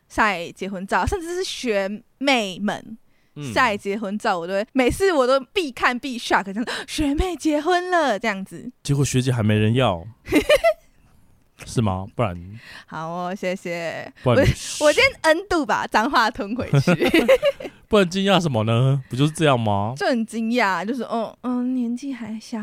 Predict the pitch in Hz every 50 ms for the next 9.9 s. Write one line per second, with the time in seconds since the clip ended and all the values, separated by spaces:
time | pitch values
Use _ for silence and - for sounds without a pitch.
0 | 208 202 202 208 208 202 202 202 196 196 190 185 185 - - _ _ _ _ _
1 | _ - - 143 135 - 127 127 135 139 123 113 104 113 120 120 110 104 120 117
2 | 107 101 107 110 104 113 104 95 92 95 92 98 92 87 85 82 85 92 95 -
3 | - - 107 101 - 113 110 104 107 98 87 82 - - - 101 92 104 110 -
4 | 113 107 110 104 98 101 98 98 104 90 - 98 90 80 78 85 78 76 80 95
5 | 104 110 - _ _ _ _ _ _ _ _ _ _ _ 262 254 254 247 240 -
6 | - - - _ - 185 208 233 233 - - - 170 175 180 - - 190 - -
7 | - 170 - - - - - _ - 101 - - - - - - - - - -
8 | 302 - - 440 415 - - - - - _ - 98 85 95 92 - 101 92 -
9 | - 87 85 82 - 90 87 82 - - 82 80 90 110 131 123 104